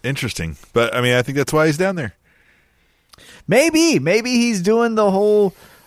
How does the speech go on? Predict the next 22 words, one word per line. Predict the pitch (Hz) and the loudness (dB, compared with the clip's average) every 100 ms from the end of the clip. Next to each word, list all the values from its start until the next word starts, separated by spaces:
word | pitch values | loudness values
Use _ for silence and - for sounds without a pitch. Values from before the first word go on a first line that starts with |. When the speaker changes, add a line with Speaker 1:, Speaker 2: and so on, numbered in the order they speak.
| _ | _
Speaker 2:
uh, | 143 151 147 135 123 | -2 2 4 2 0
get | 110 170 | -2 -4
the | - | -2
young | 160 165 170 | -2 -2 0
guys | 170 165 151 | 0 0 2
over | 165 165 170 | 0 0 -2
'cause | 143 | -4
people | - 160 160 | -4 -4 -2
know | 156 156 | 0 2
who | 160 | 2
I | 135 160 | 0 0
am | 180 135 110 | -2 -4 -6
thing, | 127 117 113 | -6 -6 -6
but, | 104 104 98 - _ _ _ _ _ - | -6 -8 -8 -14 _ _ _ _ _ -8
man, | 135 175 139 | -2 0 0
that's | 117 - | -4 -6
a | |
waste | 107 113 110 - | -6 -4 -6 -6
of | 107 104 - _ _ - - - | -8 -8 -14 _ _ -12 -12 -12
a | 127 107 - | -12 -12 -4
good | 135 135 131 | -2 -2 -4
character. | - 120 113 104 - 101 | -8 -6 -6 -8 -10 -12